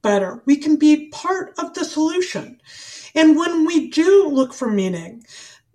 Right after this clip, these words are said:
we are infused with curiosity and energy, vitality, and that creates a sustainable cycle that allows us to make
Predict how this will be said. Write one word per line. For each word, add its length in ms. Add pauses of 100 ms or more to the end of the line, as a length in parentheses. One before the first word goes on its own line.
we 100
are 140
infused 480
with 160
curiosity 680
and 160
energy, 520
vitality, 920
and 200
that 280
creates 340
a 40
sustainable 720
cycle 680 (400)
that 100
allows 380
us 140
to 100
make 340